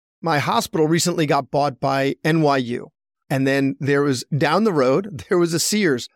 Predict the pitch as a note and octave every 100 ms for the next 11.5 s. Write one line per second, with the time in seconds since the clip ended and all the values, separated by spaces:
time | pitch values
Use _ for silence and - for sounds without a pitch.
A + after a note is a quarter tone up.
0 | _ - D3+ - C#3+ B2+ C3 - _ _
1 | F#3+ G3+ G3 F#3 F3 F#3+ G3+ C3 - _
2 | - D#3+ - E3 C#3+ B2+ - _ _ E3
3 | G3+ G#3+ - - G3 E3+ E3 G3+ A3+ G3+
4 | - F#3 B3 D3+ D#3+ C3+ F3 A3 F#3+ -
5 | _ A3+ C#4+ D#4 - C#3+ C3+ C3+ D3 A3
6 | - _ _ F3 F3 F3 F3+ E3+ - -
7 | D3+ G#3 E3 F#3 F#3+ G3+ F#3 - D3+ A3
8 | A3+ D#3+ D3 D3+ E3 E3 D#3 D#3 D#3+ D3+
9 | - G3+ F#3 D3 _ _ - D3+ D3+ D#3+
10 | F#3 G#3+ - F3+ F3+ - _ E3 E3+ D#3+
11 | _ _ - C3+ D#3+